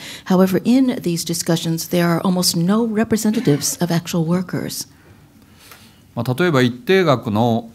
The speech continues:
Speaker 2: 金、金銭の支払いをすれば、使用者は労働者を自由に解雇できる、うー、解雇の金銭解決。まあ、これは国会でも議論され、えー、政府は、慈善型の解雇の金銭解決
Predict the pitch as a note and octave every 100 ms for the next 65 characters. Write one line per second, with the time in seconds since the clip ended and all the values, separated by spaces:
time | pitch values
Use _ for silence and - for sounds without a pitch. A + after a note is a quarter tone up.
0 | - - D#3 D3+ C#3 - - E3 D3 B2
1 | A2 G#2+ B2 C#3+ C3 B2 A#2+ B2+ B2 F2+
2 | F2+ - - - - C#3 C#3+ A2+ G2 G2
3 | G2 - - - - - - - - G#2+
4 | C#3+ C#3+ A#2 D#3+ A2 G#2 E3 F#3+ C#3 C#3+
5 | B2 G2+ F#2 F2+ G2+ D#2+ D2 - - -
6 | - D#2 D2+ C#3+ C2+ - F3 F3 C#3 D#3
7 | G#2 F#2 - A#2+ A#2 A#2+ G#2+ - G#2+ D#2+
8 | C#2+ - - _ _ _ _ - - -
9 | - A2 C3+ C#3 C3 C#3 - E3+ C3+ A#2
10 | C3 A2+ G2+ F#2 F2+ F2 - _ _ -
11 | _ - F#2+ - D3+ A2+ A2+ A2 G2 F2+
12 | G#2 D3+ F3 F3 E3+ E3 D#3 F3 D#3+ C#3+
13 | G#2+ - B2+ C3+ C#3 C3+ C3+ C3+ C3 B2+
14 | A2+ - -